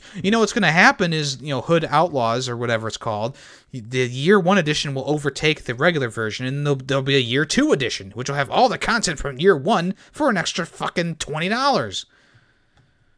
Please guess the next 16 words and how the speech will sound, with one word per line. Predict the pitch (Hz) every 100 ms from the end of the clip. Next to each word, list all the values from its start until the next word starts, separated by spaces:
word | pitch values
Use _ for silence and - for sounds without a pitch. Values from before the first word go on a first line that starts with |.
| _ _ _ _ _ -
Yeah, | 131 98 -
honestly, | 147 196 220 240 226 208
I'm | 175
telling | 170 - 208 214
you | 208
guys | 196 185 175
this | 165 165
right | 156
now. | 147 143 139 - _ _ _ _ -
Don't | 165 -
get | 220
this | 202 -
game | 190 180
for | 160
full | - 151
price. | - 113 98 -